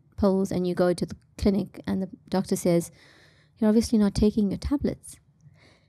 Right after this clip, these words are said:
And one of the ladies actually said, "I would go to the clinic and the doctor would say, 'You naughty patient, you're not taking your tablets.'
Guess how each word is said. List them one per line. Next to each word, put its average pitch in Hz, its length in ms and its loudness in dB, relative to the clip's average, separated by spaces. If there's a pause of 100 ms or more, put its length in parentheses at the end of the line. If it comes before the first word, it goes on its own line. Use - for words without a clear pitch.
(200)
And 214 160 2
one 220 160 2
of 262 140 -2
the 233 60 0
ladies 208 420 0
actually 185 340 -6
said, 190 440 -2 (400)
"I 202 60 2
would 208 160 0
go 208 120 2
to 220 100 2
the 233 100 -2
clinic 208 340 2
and 185 100 0
the 185 60 2
doctor 180 300 0
would 175 100 -4
say, 202 140 0
'You 190 200 2
naughty 254 460 2
patient, - 560 2
you're 202 100 -6
not 240 220 0
taking 180 400 0
your 170 60 2
tablets.' - 360 -4